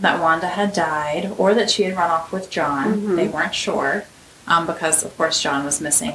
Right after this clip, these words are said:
Speaker 1: as well.
Speaker 2: Mm-hmm.
Speaker 1: Exactly one year later, on the anniversary that Wanda and John went missing,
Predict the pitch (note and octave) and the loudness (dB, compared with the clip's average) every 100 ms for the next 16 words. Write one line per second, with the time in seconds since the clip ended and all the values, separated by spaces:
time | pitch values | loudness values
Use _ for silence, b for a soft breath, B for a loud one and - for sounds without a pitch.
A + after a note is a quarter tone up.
0 | D3 D3 - E3 E3+ G#3+ G3 F3 G3 - | -6 -4 -4 -2 2 2 4 4 2 -4
1 | - - - G3 G3 F#3 G3 C#4 C#4+ C4+ | -18 -20 -6 0 2 2 2 2 4 4
2 | B3 B3 D4+ C4 D3+ D3 D3 D#3 D3+ E3+ | 4 4 2 4 2 0 0 0 0 -2
3 | E3 - D#3 F3+ F#3+ D#3 D3+ - E3+ E3 | -2 -4 -2 -2 0 -2 0 -2 -2 -4
4 | D#3+ D#3+ - B - - - E3 D#3 F3 | -2 -4 -4 B -4 -2 0 2 2 2
5 | F#3 F#3 F#3 F3+ E3 F3 E3+ - D#3+ D3+ | -2 0 0 0 0 -2 -4 -6 -4 0
6 | - D3+ C#3+ C#3 D3+ | 0 0 -8 -12 -14